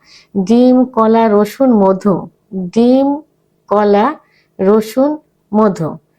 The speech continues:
এটা আপনারা প্রতিনিয়ত খাবারের তালিকায় রাখবেন, তাহলে দেখবেন আপনাদের উত্থানজনিত সমস্যা হবে না। তবে অবশ্যই কারণগুলো কিন্তু বন্ধ করতে হবে।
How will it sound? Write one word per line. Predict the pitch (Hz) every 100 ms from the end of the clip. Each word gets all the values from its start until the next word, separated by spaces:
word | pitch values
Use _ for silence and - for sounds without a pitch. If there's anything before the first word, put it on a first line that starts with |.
| _ _ -
এটা | 208 220 320 302
আপনারা | - 254 294
প্রতিনিয়ত | 294 277 - _ _ - 330 311 269 247 233
খাবারের | 220 220 214 226 226
তালিকায় | 214 202 208 196
রাখবেন, | 190 190 226 339 - - _ _
তাহলে | 190 196 220 220 202
দেখবেন | - 202 190 190 311 311
আপনাদের | - 185 - 196 196 285 330 _ _ _ _
উত্থানজনিত | - 214 220 262 294 269 247 233
সমস্যা | 226 220 196 196 - 233
হবে | 180 190 180
না। | 156 - - _ _ _ _ _ _ _ -
তবে | 254 277
অবশ্যই | - 226 349 349 - 214 175 - _ _ _ -
কারণগুলো | 220 233 240 226 254
কিন্তু | 262 226 202
বন্ধ | 175 170 165
করতে | 160 151 - 170
হবে। | 170 147